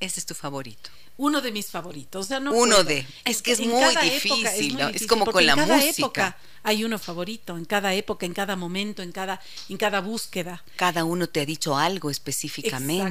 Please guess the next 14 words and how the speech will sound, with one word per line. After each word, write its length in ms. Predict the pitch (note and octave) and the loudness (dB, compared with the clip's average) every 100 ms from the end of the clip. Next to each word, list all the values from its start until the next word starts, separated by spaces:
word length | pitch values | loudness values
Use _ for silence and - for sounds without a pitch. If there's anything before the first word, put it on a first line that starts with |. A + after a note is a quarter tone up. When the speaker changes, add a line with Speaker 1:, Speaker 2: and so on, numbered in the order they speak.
| D3+ | -4
Speaker 2:
Exactamente, 400 | - D3+ F3 - | -6 -8 -8 -6
Speaker 1:
con 100 | D#3 | -2
Speaker 2:
pero 100 | D3 | 2
Speaker 1:
algo 220 | D3+ D#3+ D#3 | 2 2 -2
te 120 | D3 | -4
quedaste. 560 | C#3+ C3+ C3+ - - C#3 | -6 -8 -8 -10 -8 -6
Speaker 2:
sí, 100 | A3 | 0
pero 160 | A3 | 0
yo 160 | G#3+ A3+ | 0 -2
creo 160 | C4+ | -2
que 140 | C4+ C4 | -4 -4
con 240 | F#3 G3 | -6 -2
él, 240 | A3 A3+ | -2 -2
mm, 120 | G3 | -4